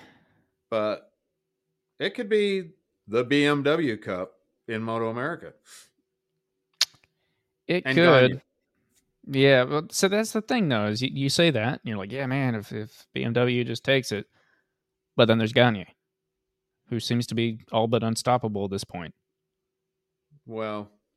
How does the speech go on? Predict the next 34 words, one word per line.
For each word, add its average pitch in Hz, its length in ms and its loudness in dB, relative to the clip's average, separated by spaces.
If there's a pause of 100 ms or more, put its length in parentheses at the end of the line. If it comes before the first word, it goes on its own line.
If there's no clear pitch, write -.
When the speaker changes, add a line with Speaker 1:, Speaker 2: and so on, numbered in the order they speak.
(960)
Speaker 1:
that's 139 460 0
a 135 80 -2
whole 135 180 2
nother 127 220 -2
tangent, 110 640 -6
but 101 320 -8 (300)
I, 117 80 -8
and 120 240 -6
I 127 80 -4
know 139 140 -2
you 143 120 0
can 131 100 -8
make 135 180 -4
this 127 180 -8
excuse, 131 600 -4
and 110 140 -6
I, 110 180 -4
I'm 117 160 -8
not 123 220 -2
making 131 380 -4
excuses. 113 540 -10
Gagne 123 380 -2
deserved 110 360 -6
the - 60 -20
championship, 120 580 -6
won 113 200 -8
the 117 100 -10
championship. 120 840 -6
Gagne's 113 360 -6
awesome. 110 560 -6 (640)
Way 117 160 -2
to 113 80 -2
go. 98 440 -4 (460)
But 98 360 -4